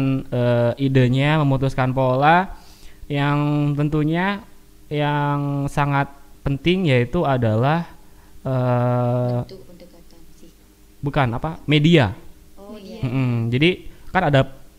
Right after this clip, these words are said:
Speaker 1: komunikator, ada komunikan, ada juga media yang digunakan untuk menyampaikan pesan. Jadi, eh, langkah-langkahnya mungkin perlu ditambahin yang satu, yaitu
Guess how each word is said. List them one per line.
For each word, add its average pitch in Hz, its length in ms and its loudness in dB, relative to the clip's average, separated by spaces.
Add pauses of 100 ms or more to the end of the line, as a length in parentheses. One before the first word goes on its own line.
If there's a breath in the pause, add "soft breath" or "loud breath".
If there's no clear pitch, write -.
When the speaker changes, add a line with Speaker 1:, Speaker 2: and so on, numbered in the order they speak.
(120)
Speaker 1:
komunikator, 139 1200 2 (260)
ada 127 280 0
komunikan, 131 1000 2
ada 127 240 0
juga 120 340 2
media 147 480 4
yang 143 120 2
digunakan 120 520 2
untuk 135 180 -2
menyampaikan 127 340 -2
pesan. 113 340 -2
Jadi, 135 240 0 (480 loud breath)
eh, 139 400 2
langkah-langkahnya 143 400 0
mungkin 185 400 -2 (220)
perlu 139 200 0
ditambahin 139 400 2
yang 165 120 0
satu, 143 260 -2
yaitu 165 400 -2